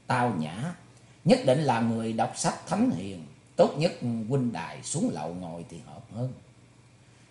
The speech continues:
Thủy Tướng Hạo nhướng cao đôi mày, trong lòng hơi bực tức, định kiếm chuyện, nhưng lại nghe thấy thái độ và lời nói của Ngải Chí Viễn rất kính trọng, nên đành nén lại, chỉ lạnh giọng nói:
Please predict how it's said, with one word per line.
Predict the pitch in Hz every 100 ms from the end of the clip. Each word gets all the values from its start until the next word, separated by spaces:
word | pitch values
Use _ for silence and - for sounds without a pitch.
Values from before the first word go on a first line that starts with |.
| -
Thủy | 147 -
Tướng | 294
Hạo | 240 123 135 151
nhướng | 156 214 320
cao | 165 160 175
đôi | 160
mày, | - 76 78 - -
trong | 165 127
lòng | 82 78
hơi | 123
bực | 113 82 - -
tức, | 180 - - - - - -
định | 120 117 131 131 127 -
kiếm | 214 -
chuyện, | 80 78 - - - - -
nhưng | 160 175 165 160 156 151 - - -
lại | 123 156
nghe | 165 160
thấy | 170 220 202 -
thái | - 247 107
độ | 92 113 107
và | 101
lời | 101 98 98
nói | 131 233
của | 139
Ngải | 170 98
Chí | 135 175 208 -
Viễn | 87 139 170
rất | 214 - -
kính | 165 269 -
trọng, | 80 98 104 - - - - -
nên | 143 147
đành | 123 90 85 85
nén | 117 208 220
lại, | 76 92 - - -
chỉ | 123 170 139
lạnh | 104 101 113
giọng | 87 104
nói: | 120 135